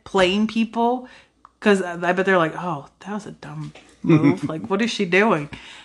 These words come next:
Speaker 1: But I do enjoy it, but I like backgammon way more.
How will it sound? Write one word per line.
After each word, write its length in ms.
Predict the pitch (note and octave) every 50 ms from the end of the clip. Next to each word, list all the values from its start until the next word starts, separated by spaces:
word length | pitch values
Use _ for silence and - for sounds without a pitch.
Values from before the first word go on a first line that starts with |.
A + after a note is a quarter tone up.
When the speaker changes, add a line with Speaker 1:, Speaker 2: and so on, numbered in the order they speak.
| - _ -
Speaker 1:
But 160 | G3+ G3+ F#3
I 80 | G3+ G3+
do 240 | G3 G#3 D#4 G4
enjoy 400 | F#4 A#3+ F#3 - E3+ E3 G#3+ A3
it, 300 | E3+ D#3 D#3 D3+ - - _
but 200 | - F3+ G3+ G3
I 200 | E3+ F3+ G#3+ B3+
like 280 | B3 A3 G#3 F#3 E3+ -
backgammon 520 | F3+ E3+ E3+ D#3+ E3 D3+ D3+ D3+ D3 D3 D3
way 100 | C#3+ D3
more. 260 | D3+ D3 - -